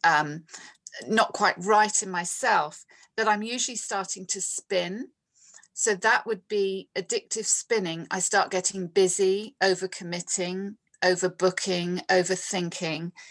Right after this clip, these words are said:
And so I have to stop myself from doing that by just slowing down. And the way I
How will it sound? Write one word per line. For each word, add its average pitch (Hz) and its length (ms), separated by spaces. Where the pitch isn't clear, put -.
And 226 180
so 233 260
I 233 120
have 269 260
to 311 100
stop - 400
myself 208 460
from 196 180
doing 185 260
that 180 200
by 185 160
just 208 320
slowing 185 280
down. 180 300
And 208 140
the 214 60
way 262 220
I 220 200